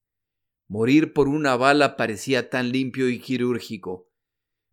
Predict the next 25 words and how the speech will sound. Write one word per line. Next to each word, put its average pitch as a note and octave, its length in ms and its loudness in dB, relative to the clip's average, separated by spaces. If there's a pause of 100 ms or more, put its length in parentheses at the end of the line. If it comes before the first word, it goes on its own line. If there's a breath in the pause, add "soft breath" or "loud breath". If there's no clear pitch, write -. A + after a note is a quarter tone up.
(100)
Pero A#2+ 180 2
los A#2 180 -2
proyectiles C#3 880 0
de A#2+ 100 0
artillería B2 760 -2
no B2+ 140 -6
solo D3 380 2
desgarraban B2+ 840 0
el A2 180 -4
cuerpo, C3+ 760 -2 (440)
sino A#2+ 280 -6
que D#3 120 2
torturaban C#3+ 760 0
la B2+ 140 2
mente D3 520 -4
de A#2+ 160 0
uno D3+ 480 -2
casi C#3 380 -8
más C#3+ 240 -8
allá B2+ 360 -2
del A#2+ 220 -4
borde B2 460 -2
de B2 100 -2
la B2 160 -4
cordura. A#2+ 640 -8